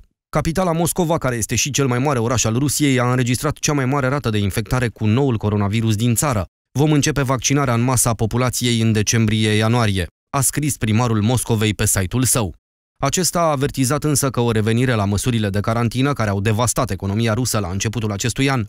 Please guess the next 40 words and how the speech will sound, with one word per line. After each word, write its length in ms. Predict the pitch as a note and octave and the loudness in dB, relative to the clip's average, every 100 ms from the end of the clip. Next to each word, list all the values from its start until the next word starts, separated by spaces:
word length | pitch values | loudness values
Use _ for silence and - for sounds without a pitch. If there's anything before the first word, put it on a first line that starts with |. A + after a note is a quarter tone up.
| - | -8
ar 160 | - D3 | -6 -4
fi 260 | - D3+ - | -2 -6 -6
inacceptabilă 1120 | F3 E3 C#3+ A#2 - A#2 - C#3 B2+ B2 A#2+ | -6 -2 -2 -4 -4 -4 -2 -2 0 0 0
și 320 | G#2 G#2+ G2+ | 0 0 2
imposibilă. 720 | B2 A2 B2 A#2 F3 C3+ G2+ E2 - _ _ _ | 2 2 0 0 -2 0 0 -2 -8 _ _ _
Aproximativ 760 | D3 D3 D#3+ E3+ E3+ D3 F3+ B2+ | -4 -2 -2 0 -2 -2 -2 0
zece 280 | D#3+ D#3 | 0 0
mii 140 | D#3+ E3 | -2 0
de 100 | C3+ | -2
persoane 400 | A#2+ A#2 C#3 A#2 | -2 -2 -2 -2
cu 120 | C3 | -2
covid 280 | B2 A#2+ B2 | -2 -2 0
nouăsprezece 600 | C#3 C3+ - C3 C3 C3 | 0 0 0 -2 0 0
sunt 200 | C3 B2 | 0 0
spitalizate 640 | - B2+ B2+ B2+ C3+ B2+ | 0 -2 -2 0 -2 0
în 80 | B2+ | -2
prezent 340 | A#2+ A#2 C3 | 0 0 0
la 120 | B2 A#2+ | 0 0
Moscova, 460 | C3+ B2 A#2 G2 - | 0 0 -2 -2 -2
dintre 300 | B2 G#2+ A2 | -4 -2 -2
care 180 | A#2 | -2
aproximativ 640 | A2 A2+ G#2+ B2 A2+ C3 A#2 | -4 -4 -4 -2 -2 -2 0
o 60 | |
mie 180 | B2+ B2 | 0 0
sunt 200 | C3 A#2+ | -2 -4
conectate 540 | C#3 B2+ G#2+ C3 B2 | -2 -4 -2 -4 -2
la 140 | A#2 A2+ | -2 -2
ventilatoare. 800 | G#2 A#2 A2 A#2+ A#2 C#3 F#2+ - _ | -2 -2 -2 -2 0 0 -2 -8 _
Săptămâna 460 | - G#2 G2+ F#2+ D#2+ | -6 -2 0 0 -2
trecută 360 | A2+ G#2+ C#3 | -4 -4 -2
au 120 | B2 | 0
existat 480 | A#2+ G#2 A#2 D3 C#3 | -2 -2 -2 -4 -4
semne 480 | - - D3 D#3 D3 | -4 -2 0 -2 -2
că 160 | C3 A2+ | -4 -4
răspândirea 520 | G#2+ - A2 A#2+ B2+ | -4 -2 -2 0 -2
infecției 680 | G#2+ F#2 C3+ - C3 B2 A#2+ | -4 -4 -4 -4 -2 0 -2
este 280 | D#3+ D#3 - | -4 -4 -2
adusă 320 | G#2 B2 B2 | -2 -2 -2
sub 180 | A2 B2+ | -2 -4
control, 400 | C3 C3 D3+ | -2 0 0